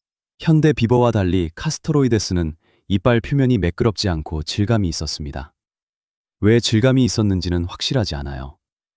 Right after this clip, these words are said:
현생 친척들과의 또 다른 차이점은 턱에서 발견됐습니다.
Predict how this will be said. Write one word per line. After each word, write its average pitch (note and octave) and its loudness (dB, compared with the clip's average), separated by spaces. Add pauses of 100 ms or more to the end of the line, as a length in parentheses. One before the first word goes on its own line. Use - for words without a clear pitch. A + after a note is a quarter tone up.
(480)
현생 D#3+ 2
친척들과의 A#2 2
또 D3 0
다른 C#3+ 2
차이점은 F2+ -2
턱에서 D3 -2
발견됐습니다. D#2 -6